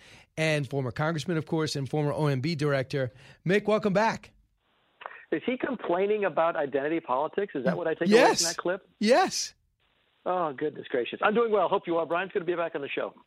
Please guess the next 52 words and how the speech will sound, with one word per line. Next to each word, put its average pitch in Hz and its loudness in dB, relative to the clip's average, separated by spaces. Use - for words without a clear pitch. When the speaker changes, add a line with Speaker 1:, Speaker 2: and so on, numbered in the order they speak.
Speaker 1:
Well, 208 4
I 220 4
mean, 214 2
I 202 4
was 196 0
just, 202 -2
uh, 180 2
stunned 202 0
by, 151 2
I 160 0
was, 170 2
I 170 2
love 175 2
the 185 -4
question 185 0
Scott 156 0
Pelley 190 2
made. 139 0
I 139 2
thought 156 -2
he 151 -2
would 143 -4
just 147 -2
say, 147 0
you 139 -2
know, 135 -2
the 123 -4
president 131 -2
lost 135 -2
by 127 0
this - -6
many 127 -4
votes. 156 -2
But 175 2
instead, 226 0
he 254 0
brought 185 2
up 190 -4
the - -2
fact 160 0
that 165 0
very 165 -2
few 214 0
people 208 0
outside 175 0
this 170 -2
channel 165 0
or 160 0
this 156 -2
show 208 0
bring 165 0
up 185 2